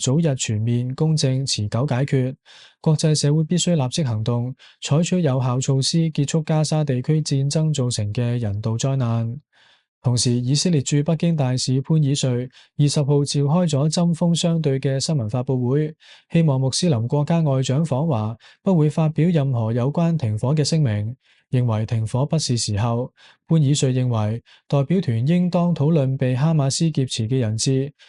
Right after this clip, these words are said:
並呼籲無條件釋放人質。十月七號，恐怖組織哈馬斯發動突擊，劫持咗二百四十名人質。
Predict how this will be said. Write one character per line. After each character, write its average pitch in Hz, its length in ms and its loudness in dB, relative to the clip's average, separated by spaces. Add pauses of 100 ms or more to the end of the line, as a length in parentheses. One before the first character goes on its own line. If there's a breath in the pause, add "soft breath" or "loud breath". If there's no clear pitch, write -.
(160 soft breath)
並 151 200 2
呼 196 200 -2
籲 139 320 2
無 110 140 -2
條 113 220 0
件 123 180 0
釋 175 160 0
放 143 180 0
人 110 180 -2
質。 123 360 -2 (360)
十 - 160 0
月 131 140 -2
七 127 140 0
號， 131 300 2
恐 127 180 -2
怖 143 160 2
組 131 180 -2
織 156 160 0
哈 156 140 2
馬 135 180 2
斯 160 240 2
發 135 200 -2
動 127 180 -2
突 131 80 0
擊， 160 320 0 (320 loud breath)
劫 156 140 2
持 123 200 -2
咗 135 180 0
二 147 260 0
百 135 160 0
四 139 180 0
十 139 100 0
名 120 160 -2
人 107 160 -2
質。 131 400 0